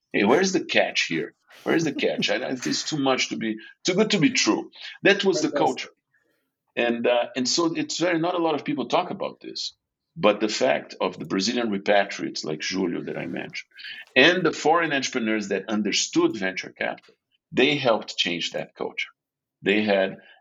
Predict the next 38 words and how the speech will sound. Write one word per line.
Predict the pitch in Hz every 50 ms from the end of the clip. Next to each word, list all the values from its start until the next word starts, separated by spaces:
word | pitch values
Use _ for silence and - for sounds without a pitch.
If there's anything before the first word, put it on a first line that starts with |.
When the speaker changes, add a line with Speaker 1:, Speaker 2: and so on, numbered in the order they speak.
| -
Speaker 1:
they | 85 87 104 107 107 107 110 104
were | - 95 92 98 95 95 98 101 - _ _ -
m-, | 90 85 82 82 82 85
much | 90 95 - -
more | 104 104 -
open | 95 98 95 95 95 90 87 80
to | - - 85 82 82
build | 82 78 90 87 87 87 85 - -
a | 87
relationship | 80 80 80 82 82 - - - - - 85 - -
of, | 78 - - - _ _ _ _ _ -
of | - - -
trust | - - - 87 85 - - 80
with | 76 -
the | - 82
V | - 80
Cs, | 80 - - 120 120 117 104 -
and | 92 87 87
that's | 104 127 127 - -
where | 107 95 87 90 - - _ -
things | - 95 92 87 - -
really | 87 82 76 73 69
started. | - - - - 131 127 92 71 64 - - _ - - - - - - - _ -
And, | 90 87 87 87 87 87
uh, | 85 82 82 85 -
so | - 113 101
I | 85
can | - 90 85
mention, | 85 87 90 87 - - 85 80 76 - _ _ _ _ _ _
you | - 82
know, | 80 78
of | 76 -
course, | - 107 95 - -
there | 87 76
was, | 76 80 - - -
uh, | 76 76 76 - - _ _ _ _ _ _ _ -
uh, | 82 76 76 - -
uh, | 82 82 76 78